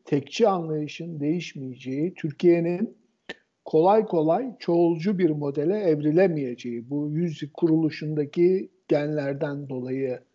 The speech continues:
e, gözümüze çarpıyor, tek bir umut var. Yani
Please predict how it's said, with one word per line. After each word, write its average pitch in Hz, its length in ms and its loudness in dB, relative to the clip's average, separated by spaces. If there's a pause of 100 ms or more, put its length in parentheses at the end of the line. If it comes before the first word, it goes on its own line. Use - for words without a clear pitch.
(320)
e, 139 280 2
gözümüze 139 600 0
çarpıyor, 151 680 2 (680)
tek 262 300 2
bir 165 340 2 (160)
umut 160 420 -4
var. 196 200 0 (100)
Yani 151 400 0